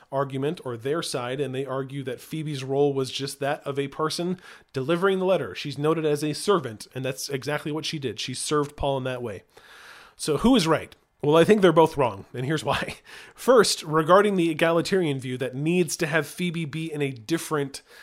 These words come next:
uh, in their opinion, higher role, uh, there's nothing in the text to indicate that. What we do see is that Paul trusts her and values her and calls her a servant.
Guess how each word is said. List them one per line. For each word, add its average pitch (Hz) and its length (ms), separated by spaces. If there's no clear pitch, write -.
uh, 123 240
in 143 180
their 170 200
opinion, 143 520
higher 156 540
role, 131 520
uh, 123 200
there's 147 260
nothing 180 560
in 160 200
the 147 80
text - 640
to 151 140
indicate 131 480
that. 92 240
What 143 160
we 160 100
do 180 240
see 143 340
is 143 120
that 143 180
Paul 156 220
trusts - 580
her 156 320
and 135 200
values 143 540
her 143 180
and 156 160
calls 139 360
her 143 240
a 156 80
servant. 156 500